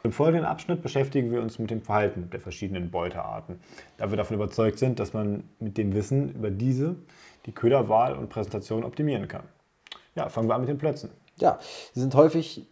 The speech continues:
Speaker 2: die Hauptnahrungsquelle der Hechte. Sie sind in riesigen Mengen vorhanden meistens und halten sich häufig in der Nähe oder inmitten der Vegetation auf. Sie sind sehr schlank und zeichnen sich auch durch ihre extreme Schnelligkeit aus. Plötzen können innerhalb von einer Sekunde aus dem Stand bis zu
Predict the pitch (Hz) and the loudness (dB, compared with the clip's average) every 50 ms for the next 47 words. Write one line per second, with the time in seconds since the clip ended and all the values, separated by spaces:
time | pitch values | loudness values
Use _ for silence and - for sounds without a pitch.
0 | _ _ - 143 147 170 170 156 123 104 104 101 - - - 113 104 104 98 87 | _ _ -2 2 2 4 4 4 2 2 0 -2 -6 -2 0 0 2 2 0 -2
1 | 90 95 98 - - - - - _ _ _ _ 131 120 117 120 123 120 101 113 | -4 -8 -10 -12 -14 -14 -16 -16 _ _ _ _ -10 -8 -6 -4 -4 -4 -4 -4
2 | 120 117 113 110 110 139 156 131 120 135 151 151 139 135 139 135 127 127 127 135 | -6 -6 -6 -10 -12 -10 -6 -2 0 0 0 0 -2 -2 -2 -2 -2 -2 -2 -4
3 | 131 131 - 117 113 113 120 143 143 156 160 160 151 - 127 123 127 131 131 - | -4 -2 0 0 0 2 0 -2 -2 -4 -6 -8 -8 -8 -8 -8 -6 -8 -8 -6
4 | - 143 143 139 - - - - - - _ _ _ 131 127 123 117 117 110 - | -6 -6 -6 -8 -10 -16 -20 -20 -20 -20 _ _ _ 4 4 4 4 2 -2 0
5 | - 113 117 120 120 131 120 117 120 117 110 - - - - - - 110 110 113 | 4 4 4 6 4 0 -2 0 -2 -2 -2 -6 -12 -16 -20 -14 -4 0 0 0
6 | 117 110 120 117 117 110 113 - - 120 110 107 101 104 110 113 113 117 117 104 | 0 0 0 0 0 -2 -2 -6 -10 -8 -6 -4 -2 -2 -2 -2 -2 -2 -2 -2
7 | 107 113 110 107 104 104 - - 135 131 135 135 135 135 - 120 - 117 110 107 | -2 0 0 2 0 0 -2 0 2 4 4 4 4 2 -2 0 2 2 2 2
8 | 110 104 117 110 - 107 - - 143 139 117 87 69 - - - - 98 98 101 | 0 -4 -4 -6 -6 -8 -4 -2 -2 -2 -2 -4 -8 -12 -16 -16 -12 -8 -6 -6
9 | 101 90 - 101 101 - - - - 123 131 139 139 135 - - - - - - | -4 -2 -2 -2 -2 0 0 4 4 4 4 4 -2 -4 -10 -18 -20 -20 -20 -20
10 | _ _ _ _ _ - 113 110 107 - - 117 113 117 110 - 120 113 117 110 | _ _ _ _ _ -8 -6 -6 -6 -4 0 0 2 2 0 -4 -6 -6 -8 -8
11 | - 110 107 - 113 110 - 113 123 - 104 - - - - - 165 151 143 135 | -8 -10 -8 -8 -8 -8 -4 -6 -4 -4 -6 -8 -10 -12 -2 4 4 6 6 4
12 | 127 - 127 117 87 - - - 85 - - - - - - - - _ - 127 | 2 0 -2 -2 -2 -4 -8 -12 -14 -14 -14 -14 -14 -16 -18 -20 -20 _ -4 -2
13 | 123 - - 127 120 117 120 117 117 110 113 113 120 120 - - 120 98 - - | -2 -2 -2 -4 -2 0 0 0 0 0 -2 -4 -4 -4 -4 -6 -8 -6 -4 -2
14 | 143 147 147 139 139 131 135 - 135 135 135 135 120 117 113 - 120 117 - - | 0 2 2 2 0 0 0 -2 0 0 2 0 0 -2 -4 -6 -10 -12 -6 -4
15 | 117 113 117 117 - 117 - - - | -2 -2 -2 -4 -6 -10 -6 -6 -6